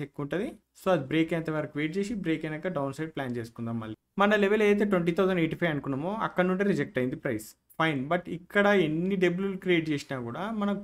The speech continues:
ట్వంటీ థౌజండ్ వన్ ఫిఫ్టీ సిక్స్ మీద క్లోజ్ అవ్వాలి. ట్వంటీ థౌజండ్ వన్ ఫిఫ్టీ సిక్స్ మీద ఫిఫ్టీన్ మినిట్స్ క్యాండిల్ క్లోజ్ అయితే, మనం ఇక్కడ నుండి బుల్లిష్ సైడ్ ఉంటాం ట్వంటీ థౌజండ్ ఫోర్ సిక్స్టీన్ వరకు, ఓకేనా? ట్వంటీ థౌజండ్ ఫోర్ సిక్స్టీన్ వరకు బుల్లిష్ సైడ్ ఉంటాము.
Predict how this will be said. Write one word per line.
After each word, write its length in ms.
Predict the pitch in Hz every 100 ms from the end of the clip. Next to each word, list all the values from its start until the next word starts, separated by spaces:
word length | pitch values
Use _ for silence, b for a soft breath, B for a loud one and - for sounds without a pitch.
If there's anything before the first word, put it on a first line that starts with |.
| 170
ట్వంటీ 260 | 165 190 190
థౌజండ్ 280 | 185 190 185
వన్ 100 | 160 160
ఫిఫ్టీ 220 | 170 170 165
సిక్స్ 180 | 165 -
మీద 140 | 147 190 202
క్లోజ్ 200 | 170 131
అవ్వాలి. 200 | 117 107 - _ 185
ట్వంటీ 280 | 202 208 208
థౌజండ్ 280 | 214 220 196
వన్ 100 | 190
ఫిఫ్టీ 260 | 214 208 208 208
సిక్స్ 200 | 196 208
మీద 120 | 196 202 202
ఫిఫ్టీన్ 320 | 185 170 190 196
మినిట్స్ 200 | 190 175
క్యాండిల్ 200 | 190 165 -
క్లోజ్ 180 | 139 135
అయితే, 140 | 156 208 226
మనం 120 | 202 160
ఇక్కడ 180 | - 190
నుండి 160 | 190 214 165
బుల్లిష్ 300 | 160 165 165
సైడ్ 160 | 170 151
ఉంటాం 200 | 160 226 277 - _ _ -
ట్వంటీ 240 | 175 175 180
థౌజండ్ 280 | 175 196 202
ఫోర్ 180 | 170 165
సిక్స్టీన్ 320 | 147 - 151 127
వరకు, 200 | 107 - _ _ 175
ఓకేనా? 260 | 208 233 294 _ b b -
ట్వంటీ 220 | 202 202 208
థౌజండ్ 260 | 233 233 -
ఫోర్ 200 | 208 202
సిక్స్టీన్ 340 | 208 202 202 185
వరకు 220 | 170 185 208 165
బుల్లిష్ 240 | 165 170
సైడ్ 140 | 185 160
ఉంటాము. 300 | 151 165